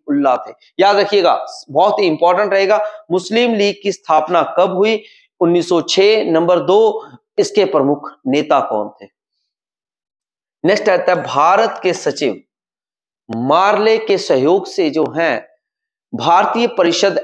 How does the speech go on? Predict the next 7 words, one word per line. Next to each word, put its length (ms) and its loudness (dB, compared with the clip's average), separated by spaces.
एक्ट 260 -4
और 160 4
साथ 400 0
में 160 -4
उन्नीस 440 2
सौ 140 2
नौ 460 2